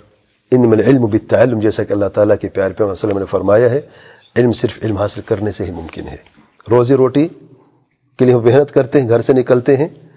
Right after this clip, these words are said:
دس دس گھنٹے لگا دیتے ہیں، دس گھنٹے نہ لگائیں، اس عظیم علم کے لیے آپ ایک گھنٹہ دو گھنٹے لگائیں، واللہ وہی کافی ہے۔ ڈیلی جو طالب علم روزانہ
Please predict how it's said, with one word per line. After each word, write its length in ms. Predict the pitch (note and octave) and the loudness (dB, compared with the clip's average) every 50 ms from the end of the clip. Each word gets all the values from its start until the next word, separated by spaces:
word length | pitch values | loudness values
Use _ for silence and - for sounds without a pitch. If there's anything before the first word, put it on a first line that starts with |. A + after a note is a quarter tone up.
| _ _ _ _ _ _ | _ _ _ _ _ _
دس 200 | G2+ B2+ B2 - - | 0 0 0 2 0
دس 180 | C#3 A#2 A2 A2 | -2 -2 0 0
گھنٹے 240 | A#2 B2 A#2+ C#3+ | -2 2 2 2
لگا 240 | B2+ B2 A#2+ B2 B2+ | 2 4 4 4 2
دیتے 300 | C3 B2+ A#2+ A#2 - C3 | 2 2 -2 0 0 0
ہیں، 140 | A#2 C#3 D#3 D#3 - - - - _ _ _ - | 0 0 -4 -4 -12 -20 -20 -20 _ _ _ 0
دس 180 | A2 D3 C#3 B2+ | 0 0 2 2
گھنٹے 200 | E3 E3 D#3+ D#3+ | 0 2 2 2
نہ 80 | E3+ | 2
لگائیں، 380 | E3+ D#3+ C#3 A#2+ A2+ A2 G#2+ G#2 F2+ - - | 2 2 2 0 0 0 -2 -2 -4 -8 -8
اس 320 | - - - - - - _ _ _ - _ _ _ _ _ _ _ - | -6 -6 -6 -8 -16 -20 _ _ _ -20 _ _ _ _ _ _ _ 0
عظیم 340 | - C3 A#2 C#3+ D#3+ D3+ C3+ A2+ | 0 2 2 2 2 2 2 0
علم 240 | - B2 D3 D3 C3 | 0 0 2 2 0
کے 160 | A2 - C3 | 2 2 0
لیے 240 | A2+ A2 G#2+ A2 G#2+ G#2 - - - - - | 2 2 2 0 0 -2 -6 -20 -20 -2 0
آپ 160 | B2 A#2+ - - - | 0 0 0 -2 0
ایک 200 | - C#3+ C#3 A2+ | 0 0 2 2
گھنٹہ 200 | B2 B2 A2+ A#2 | 0 0 0 0
دو 180 | A2 G2 A#2 A2 | -2 0 -2 -2
گھنٹے 220 | G#2+ G#2+ G#2 A2 | -2 -2 -2 -2
لگائیں، 240 | G#2 G2 G2 G2+ G2 F#2 | -2 -2 -2 -2 -2 -2
واللہ 180 | G2 G2 G2 | -2 -4 -4
وہی 220 | F#2 E2+ F2+ F2+ D#2+ | -4 -6 -8 -12 -10
کافی 300 | - - - - - E2+ | -12 -14 -14 -14 -16 -20
ہے۔ 100 | D#2+ D#2 _ _ _ _ _ _ _ | -20 -20 _ _ _ _ _ _ _
ڈیلی 360 | - A2+ D#3 E3 D3+ A#2 F#2 - - - - - - - _ _ _ _ _ _ _ _ _ _ _ - | 0 2 2 2 2 0 -4 -6 -12 -18 -20 -20 -20 -20 _ _ _ _ _ _ _ _ _ _ _ -6
جو 140 | F#2+ A#2 C#3 | 0 0 2
طالب 280 | - - C#3 C3+ C3 | 2 2 2 2 2
علم 180 | C3+ D3+ C#3+ A#2+ G#2 G2 G2 | 0 0 0 -2 -4 -4 0
روزانہ 380 | A2 C3 B2 A#2 D3+ D3 C#3+ | 2 2 4 4 2 2 2